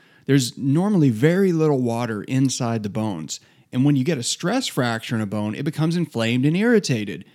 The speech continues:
The inflammatory fluid that collects inside the bone when it becomes injured, of course, is mostly water, like your blood is mostly water. And that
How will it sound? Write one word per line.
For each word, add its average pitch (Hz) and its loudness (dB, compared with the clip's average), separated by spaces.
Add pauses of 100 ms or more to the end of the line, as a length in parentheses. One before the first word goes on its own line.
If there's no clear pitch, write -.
(220)
The 127 -2
inflammatory 143 0
fluid 113 -4
that 107 -8
collects 160 -4 (100)
inside 165 -2
the 120 -2
bone 113 -2
when 139 2
it 147 -2
becomes 131 -4
injured, 147 -2 (260)
of 220 -6
course, 135 -2
is 165 -2 (160)
mostly 110 -6
water, 135 -4
like 117 -6
your 123 -2
blood 107 -2
is 104 -8
mostly 107 -6
water. 98 -8 (440)
And 117 -4
that 196 -2